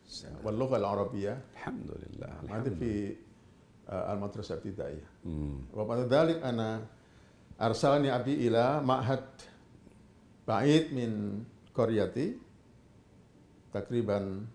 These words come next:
Speaker 2: آه، مائة كيلومتر من، من قريتي.
Speaker 1: آه.
Speaker 2: في معهد مشهور جدًا، يعني، معهد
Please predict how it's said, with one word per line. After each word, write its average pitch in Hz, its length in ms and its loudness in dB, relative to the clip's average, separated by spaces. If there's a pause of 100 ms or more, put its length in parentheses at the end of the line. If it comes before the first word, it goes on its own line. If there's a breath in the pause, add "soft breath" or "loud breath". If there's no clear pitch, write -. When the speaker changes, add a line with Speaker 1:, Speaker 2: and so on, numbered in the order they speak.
(420)
Speaker 2:
آه، 92 560 -8 (340)
مائة 113 220 -4
كيلومتر 110 540 -4
من، 95 300 -6 (420)
من 98 140 -4
قريتي. 117 560 0 (360)
Speaker 1:
آه. 139 440 0
Speaker 2:
في 104 120 0
معهد 135 420 2 (160)
مشهور 135 540 4
جدًا، 143 520 2 (240)
يعني، 110 240 0
معهد 113 380 0